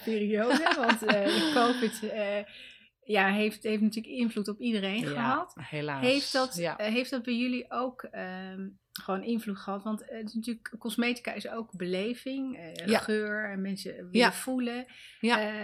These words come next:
Speaker 1: Eh, kan je daar iets meer over vertellen?
Speaker 2: Ja, dat is absoluut een uitdaging. We zijn inderdaad midden ook in de pandemie, eh, gelanceerd in november tweeduizend twintig. Toen zaten we ook in een, eh, volledige lockdown. Eh, dus we moesten toen digitaal, eh,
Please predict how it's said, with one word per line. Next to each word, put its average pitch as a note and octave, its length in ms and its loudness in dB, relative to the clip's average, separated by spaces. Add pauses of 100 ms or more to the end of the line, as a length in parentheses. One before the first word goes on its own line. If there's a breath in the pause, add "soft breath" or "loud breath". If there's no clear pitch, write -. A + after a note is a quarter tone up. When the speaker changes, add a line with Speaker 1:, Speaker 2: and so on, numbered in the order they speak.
Speaker 1:
Eh, G#3 100 -6
kan B3 220 0
je B3+ 80 0
daar A#3+ 160 -2
iets A#3 140 -6
meer A#3+ 220 -2
over G3 180 -8
vertellen? - 360 -6
Speaker 2:
Ja, F#3 200 8
dat F#3+ 340 2
is - 200 -4
absoluut A3+ 380 2
een F#3 120 -4
uitdaging. F#3+ 560 2
We F#3+ 60 0
zijn F#3 280 2
inderdaad F3 300 0
midden G3+ 380 4
ook F3 140 0
in F3+ 140 0
de E3+ 200 2
pandemie, E3+ 580 0
eh, E3 180 -4
gelanceerd C4+ 680 -2
in A3+ 100 0
november G3 440 2
tweeduizend F3 460 0
twintig. F3+ 400 -2
Toen E3+ 120 0
zaten F3 340 0
we D#3 60 -4
ook - 120 -10
in D#3+ 120 -4
een, D#3+ 180 -4
eh, D#3 120 -2
volledige F3 460 -2
lockdown. F#3+ 580 4 (960 loud breath)
Eh, F#3+ 440 4
dus G3 260 4
we F#3+ 80 6
moesten A#3 440 8
toen G#3+ 220 8
digitaal, D#3+ 760 4
eh, D#3 80 0